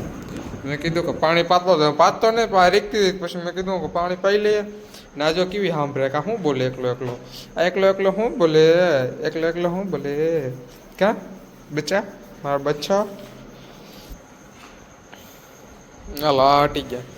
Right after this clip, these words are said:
હા, એટલે દુનિયા કરવાથી દુણકી નહીં. આવા પાણી પીવા માંગતા?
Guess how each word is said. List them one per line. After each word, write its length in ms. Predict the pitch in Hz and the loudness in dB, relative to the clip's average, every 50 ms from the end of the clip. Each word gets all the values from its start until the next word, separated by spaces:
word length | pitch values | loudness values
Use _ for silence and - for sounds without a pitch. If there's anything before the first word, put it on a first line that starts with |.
| - - - - - - | -20 -20 -20 -18 -4 0
હા, 240 | 131 131 135 135 135 | 4 4 6 6 6
એટલે 260 | 135 131 131 127 123 | 4 6 4 4 4
દુનિયા 320 | 131 135 135 135 131 127 127 | 2 0 0 0 0 0 2
કરવાથી 380 | 131 127 127 127 123 131 127 127 - - - - - - - 131 | 2 2 0 0 -2 -2 -4 -6 -8 -12 -16 -18 -14 -8 -2 0
દુણકી 440 | 139 139 135 139 131 - 135 123 117 | 2 2 2 2 0 0 -2 -2 -2
નહીં. 300 | 123 120 117 117 117 117 - - - - - - - - - - - - - - - - - - - - - - - - - - - - - - - - - - - - - - - - - - - - - - - - - - - - - - - - - - - - - - - - - - - - - | -2 -4 -4 -6 -8 -10 -12 -16 -20 -18 -18 -18 -18 -20 -20 -20 -20 -20 -20 -20 -20 -20 -20 -20 -20 -20 -20 -20 -20 -20 -20 -20 -20 -20 -20 -20 -20 -20 -20 -20 -20 -20 -20 -20 -20 -20 -20 -20 -20 -20 -20 -20 -20 -20 -20 -20 -20 -20 -20 -20 -20 -20 -18 -18 -16 -16 -16 -16 -18 -20 -20 -20 -10 -4 0
આવા 200 | 139 151 156 156 | 2 2 4 4
પાણી 300 | 147 160 165 170 175 160 | 2 2 2 2 0 2
પીવા 220 | 170 180 180 175 170 | 2 2 2 2 2
માંગતા? 420 | 170 175 185 185 - - 226 | 0 -4 -4 -2 0 0 0